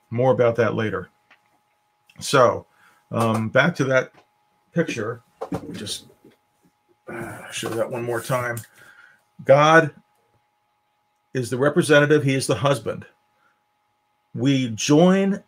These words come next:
in that co-, in a covenant with God as his wife by saying, "I believe." That's our commitment to him. It's like saying, "I do" to your husband or wife. <clears throat> That's what we do to God. We say, in effect,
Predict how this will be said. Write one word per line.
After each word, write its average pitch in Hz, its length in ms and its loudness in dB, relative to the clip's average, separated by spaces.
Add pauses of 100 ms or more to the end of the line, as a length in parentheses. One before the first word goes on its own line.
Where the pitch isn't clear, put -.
(100)
in 160 420 2
that 143 240 2
co-, - 140 -10
in - 100 0
a 123 60 0
covenant 170 420 2
with 151 160 -2
God 123 380 2
as 127 280 -2
his 160 200 2
wife 117 420 2 (200)
by 117 120 2
saying, 120 480 0
"I 123 200 2
believe." 117 600 0 (720)
That's 131 340 0
our 139 220 4
commitment 131 580 -2
to 117 100 -4
him. 110 420 -6 (560)
It's - 180 -6
like 135 200 4
saying, 127 380 0
"I 120 240 2
do" 120 500 -2
to - 80 -4
your 110 120 0
husband 113 340 -2
or 113 80 0
wife. - 420 -4 (260)
<clears throat> 147 240 0
That's 113 200 0
what 120 100 -2
we 117 80 0
do 117 180 2
to 117 60 0
God. 110 360 0
We 101 100 -6
say, 104 380 -4
in 120 100 -6
effect, - 360 -2